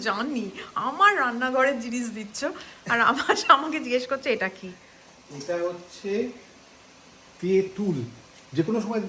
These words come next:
Speaker 2: বলো একবার তেঁতুল, দেখবে জিভের এইখান থেকে একটুখানি জল চলে আসবে।
Speaker 1: না, আমার আসে না।
Speaker 2: তোমার আসে না? তেঁতুল
Speaker 1: না।
Speaker 2: বললে বলো একবার, তেঁতুল।
Speaker 1: তেঁতুল।
Speaker 2: হ্যাঁ, ওরম হয় না, তেঁতুল।
Speaker 1: না, পারবো না।
Speaker 2: এখানে গেল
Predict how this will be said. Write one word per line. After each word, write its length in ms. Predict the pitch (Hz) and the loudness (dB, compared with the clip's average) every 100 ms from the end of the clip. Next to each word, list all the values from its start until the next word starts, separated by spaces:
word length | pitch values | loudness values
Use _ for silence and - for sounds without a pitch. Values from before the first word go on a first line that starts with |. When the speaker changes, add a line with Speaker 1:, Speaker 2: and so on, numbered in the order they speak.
| 160 135 | -6 0
Speaker 2:
বলো 140 | 170 214 | 2 4
একবার 180 | 202 226 - | 2 -2 -4
তেঁতুল, 440 | 220 226 220 262 247 180 | -2 0 0 2 4 4
দেখবে 200 | 185 214 180 120 | 4 2 0 -6
জিভের 280 | 151 190 214 220 247 | -2 2 2 0 0
এইখান 540 | 285 285 285 - 208 226 | 2 2 2 0 -4 -6
থেকে 140 | 208 202 | -4 -4
একটুখানি 320 | - 170 170 160 131 | -4 -2 0 -2 -2
জল 140 | 127 120 | -4 -4
চলে 140 | 123 113 | -4 -4
আসবে। 120 | 110 | -4
Speaker 1:
না, 60 | 196 | -6
আমার 160 | 196 202 190 | -6 -8 -10
আসে 200 | - 202 185 | -12 -12 -10
না। 60 | 196 190 - - - | -12 -14 -20 -20 -8
Speaker 2:
তোমার 180 | 180 208 | 0 0
আসে 140 | 190 247 254 | 0 0 -2
না? 40 | 120 196 | -2 -2
তেঁতুল 220 | 196 220 | -2 2
Speaker 1:
না। 40 | 214 | 4
Speaker 2:
বললে 140 | 180 139 | 4 2
বলো 120 | 170 190 | 0 0
একবার, 160 | 185 190 196 | -2 -2 0
তেঁতুল। 720 | 196 196 196 - 285 285 220 131 123 | 4 2 0 0 4 4 2 0 4
Speaker 1:
তেঁতুল। 320 | 262 240 170 165 - - | 2 2 -4 -6 -14 -4
Speaker 2:
হ্যাঁ, 140 | 247 - | -4 0
ওরম 160 | 254 311 | 2 4
হয় 120 | 233 143 | 4 4
না, 40 | - - - - | -2 -12 -20 -6
তেঁতুল। 920 | 170 170 170 170 160 - 226 226 185 120 113 214 | 0 2 4 2 0 -8 -8 -6 -4 -4 -4 -4
Speaker 1:
না, 60 | 208 202 | -4 -4
পারবো 280 | 196 185 190 | -4 -6 -10
না। 60 | 175 185 - - - - - - - - - - - 143 | -12 -16 -20 -20 -20 -20 -20 -20 -20 -20 -20 -10 -4 -2
Speaker 2:
এখানে 280 | - 165 180 160 | 0 0 2 2
গেল 180 | 160 | 2